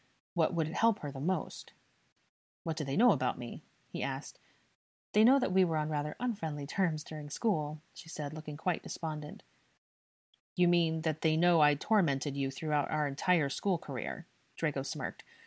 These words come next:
trying to make it sound lighthearted, but he felt as guilty and ashamed. That was all she had thought of him while they were at school, and that was what her parents knew of him.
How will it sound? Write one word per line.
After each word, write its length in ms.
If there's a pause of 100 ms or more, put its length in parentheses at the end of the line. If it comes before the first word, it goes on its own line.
(140)
trying 240
to 100
make 140
it 100
sound 240
lighthearted, 600 (140)
but 100
he 60
felt 260
as 100
guilty 380
and 100
ashamed. 520 (840)
That 140
was 140
all 240
she 280
had 300
thought 220
of 80
him 180
while 160
they 140
were 140
at 120
school, 520 (200)
and 140
that 100
was 140
what 100
her 60
parents 420
knew 120
of 120
him. 260